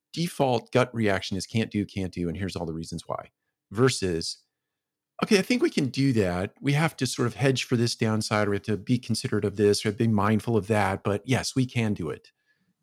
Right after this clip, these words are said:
And then we go about figuring that out. When you focus on the can do, then your mind literally goes about finding all the potential, uh, solutions to that thing that you are trying to tackle, versus if your mind just defaults to a can't do attitude, then the same thing applies, right?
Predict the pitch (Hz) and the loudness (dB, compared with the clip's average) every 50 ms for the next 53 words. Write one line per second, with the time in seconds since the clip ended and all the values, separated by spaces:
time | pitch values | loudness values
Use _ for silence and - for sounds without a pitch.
0 | _ - 120 113 107 101 90 107 90 76 87 76 - - 87 78 76 71 71 69 | _ 2 2 4 4 4 4 2 2 2 0 -2 -4 -6 -6 -6 -6 -6 -6 -8
1 | 58 - 50 50 - _ _ _ _ _ - _ - _ _ _ - 120 120 117 | -8 -8 -8 -10 -12 _ _ _ _ _ -20 _ -20 _ _ _ 0 2 4 4
2 | 113 110 104 - - _ - - 170 - 175 - - 107 101 98 - - - 180 | 4 4 2 0 -6 _ -4 -4 -2 0 0 -2 0 -2 -2 -4 -6 -4 -4 -2
3 | 180 165 147 120 117 107 104 98 104 107 104 104 101 101 107 113 123 139 175 196 | -2 -2 0 0 2 2 2 2 2 2 2 2 2 2 2 4 4 2 2 2
4 | 196 170 127 117 107 98 110 120 143 147 123 110 107 - 98 98 92 - - 95 | 2 2 4 2 2 2 2 0 0 0 0 -2 0 0 -2 -2 -2 -4 -4 -4
5 | - - - 98 95 90 90 - 151 139 143 151 151 151 147 135 131 120 113 - | -4 -4 -4 -4 -4 -4 -4 2 4 4 6 8 6 6 4 2 -2 -4 -6 -6
6 | _ _ - - 123 - - - - - 233 220 208 - - 123 117 110 107 - | _ _ -4 -4 -4 -4 -2 -2 0 0 2 0 0 0 2 4 4 2 2 0
7 | - - - _ _ _ _ _ _ _ - 107 107 - - 127 123 117 110 - | -8 -20 -20 _ _ _ _ _ _ _ -4 -4 -2 -2 0 2 2 2 2 2
8 | - 107 110 107 - - 107 107 101 - - 104 101 101 101 95 - 101 101 104 | 0 0 0 -2 -4 -4 -2 -2 -2 -2 -2 -4 -2 -2 -4 -6 -6 -6 -6 -6
9 | 101 - - 101 92 - - - 92 87 85 90 - - - 190 190 - - 135 | -4 -4 -6 -10 -10 -10 -8 -8 -6 -6 -6 -8 -8 -2 0 0 0 2 0 -4
10 | 113 101 113 123 120 - - 110 98 101 - - 113 110 107 104 - - - - | -2 0 -2 -2 -2 -2 -2 -4 -4 -6 -10 -6 -2 -2 -2 -2 -4 -12 -10 -4
11 | 110 110 101 107 104 101 101 95 95 95 - - 104 92 - 95 92 - - - | -2 -2 0 0 -2 -2 -4 -4 -6 -8 -8 -8 -8 -8 -6 -6 -8 -8 -6 -10
12 | 90 87 - - 107 92 87 - 87 95 98 95 - - 98 95 - - 117 120 | -10 -10 -8 -6 -8 -6 -6 -4 -4 -4 -4 -4 -6 -8 -8 -6 0 2 2 2
13 | 131 127 - _ - 117 123 - - - 143 139 131 117 - - 131 120 107 92 | 2 0 -2 _ 2 4 4 4 4 4 4 4 4 4 4 4 4 4 2 0
14 | - - - 151 147 113 - 92 - - 104 101 110 123 - | -2 -4 -2 0 2 2 2 0 2 4 4 4 4 2 0